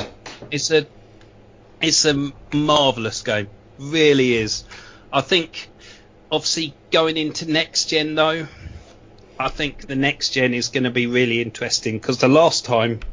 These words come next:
the gen swapped over,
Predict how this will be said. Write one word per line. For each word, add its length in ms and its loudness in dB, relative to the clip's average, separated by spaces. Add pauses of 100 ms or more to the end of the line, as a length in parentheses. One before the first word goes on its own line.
(880)
the 120 4
gen 340 2
swapped 420 -6
over, 420 2